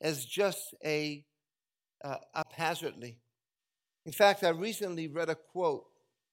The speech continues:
that somebody sent me about bitterness and how bitterness does not want to remain private. Bitterness seeks attention, it seeks validation,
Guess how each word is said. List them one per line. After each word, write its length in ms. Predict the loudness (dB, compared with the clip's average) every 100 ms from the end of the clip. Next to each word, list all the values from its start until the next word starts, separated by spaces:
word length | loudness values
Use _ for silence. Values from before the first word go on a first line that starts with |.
| _ _ _ -6
that 100 | -4
somebody 440 | 0 0 2 2
sent 320 | 0 -2 -2 0
me 120 | -2
about 360 | 0 0 0
bitterness 580 | -2 -2 -2 -4 -8 -14 _ _ _ _ _ _
and 120 | -4 -4
how 520 | 4 6 8 6 2
bitterness 680 | 6 6 6 2 -2 -4 -16 _ _ _ _
does 220 | 2 2 6
not 320 | 6 6 4
want 220 | 2 2
to 100 | -2
remain 320 | -4 -2 -2 -4 -8
private. 480 | -6 -4 -6 -10 -20 _ _ _ _ _ _ _ -6
Bitterness 720 | 2 6 6 6 4 2 -4 -14 _ _ -4
seeks 640 | 0 2 2 0 -2 -4
attention, 880 | -4 -4 2 4 4 -2 -4 -4 -4 -10 -4
it 160 | -2 0
seeks 380 | -2 -2 -4
validation, 1040 | -8 6 8 10 8 6 6 4 0 -2 -4